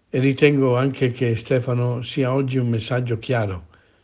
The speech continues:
per coloro che pensano che la vita abbia un senso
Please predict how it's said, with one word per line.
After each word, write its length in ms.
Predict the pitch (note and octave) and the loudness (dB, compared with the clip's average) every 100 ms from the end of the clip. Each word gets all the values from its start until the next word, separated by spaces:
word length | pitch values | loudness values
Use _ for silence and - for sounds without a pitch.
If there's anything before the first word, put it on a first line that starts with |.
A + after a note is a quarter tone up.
| _ _ _ _ _ _ | _ _ _ _ _ _
per 200 | - A2+ | -4 -4
coloro 340 | - B2 D3+ C#3 | 0 4 6 4
che 160 | B2+ A2+ | 2 2
pensano 560 | C#3+ D#3 - D#3 D3+ | 2 2 0 0 0
che 160 | C3 A2 | -2 -2
la 120 | G#2 | 0
vita 500 | A#2+ C3+ C#3+ C#3 D3+ - _ _ _ _ _ _ _ _ _ _ | 0 -2 -2 -4 -6 -14 _ _ _ _ _ _ _ _ _ _
abbia 520 | A#2+ A#2 A2 G2+ - - | -4 0 0 0 -2 -4
un 200 | G#2+ G#2 | -4 -2
senso 800 | - D3+ D3 C3 D3+ - - | 0 2 2 -2 -4 -6 -8